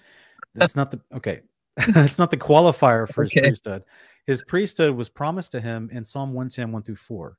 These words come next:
Speaker 1: This is
Speaker 2: Right.
Speaker 1: always promised to the Messiah:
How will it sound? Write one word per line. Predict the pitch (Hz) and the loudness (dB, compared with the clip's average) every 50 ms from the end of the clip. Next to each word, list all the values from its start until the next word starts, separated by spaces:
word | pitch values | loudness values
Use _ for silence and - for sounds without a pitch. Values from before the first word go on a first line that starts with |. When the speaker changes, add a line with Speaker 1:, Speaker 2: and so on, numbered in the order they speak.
| _ _ _ _ _ _ _ _ _ _ _ _ _ _ _ | _ _ _ _ _ _ _ _ _ _ _ _ _ _ _
Speaker 1:
This | - 120 - | -6 0 2
is | - 175 | 2 2
Speaker 2:
Right. | - | 2
Speaker 1:
always | 131 135 143 165 156 - | 0 0 0 -2 -2 -4
promised | - 151 143 143 135 135 - | -4 -4 -4 -4 -4 -6 -8
to | - 123 | -10 -10
the | 120 | -10
Messiah: | 120 110 - - 104 85 - - - | -10 -10 -8 -8 -8 -10 -10 -14 -18